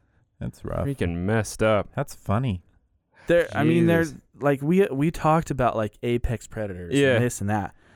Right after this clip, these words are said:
Speaker 1: What
Speaker 3: Like,
Speaker 1: if it
Speaker 3: he has so much going for
Speaker 2: Yeah,
Speaker 3: him.
Speaker 2: he, he has such an art-, artillery.
Speaker 1: What if it doesn't smell that bad, but it smells like dead bee babies?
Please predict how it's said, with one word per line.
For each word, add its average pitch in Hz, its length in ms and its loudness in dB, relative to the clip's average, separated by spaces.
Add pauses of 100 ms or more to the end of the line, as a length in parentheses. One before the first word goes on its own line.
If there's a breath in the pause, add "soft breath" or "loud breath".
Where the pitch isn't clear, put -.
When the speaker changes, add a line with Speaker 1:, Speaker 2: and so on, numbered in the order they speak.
(120 soft breath)
Speaker 1:
What 120 140 4
Speaker 3:
Like, 127 100 4
Speaker 1:
if 123 60 2
it 147 160 2
Speaker 3:
he 98 120 2
has 175 120 2
so 160 300 2
much 143 240 0
going 127 240 4
for - 160 -4
Speaker 2:
Yeah, 127 80 2
Speaker 3:
him. 147 260 2
Speaker 2:
he, 117 60 -10
he 147 80 0
has 147 100 0
such 143 160 -2
an 135 100 0
art-, 110 180 0 (100)
artillery. 107 540 -2
Speaker 1:
What 113 200 4
if - 160 0
it 107 260 0
doesn't 110 440 2
smell 104 480 2
that 98 400 0
bad, 107 420 2 (100)
but 95 160 2
it 85 120 -2
smells 104 720 0
like 92 500 -4 (260)
dead 92 400 0
bee 95 180 -2
babies? 87 600 -8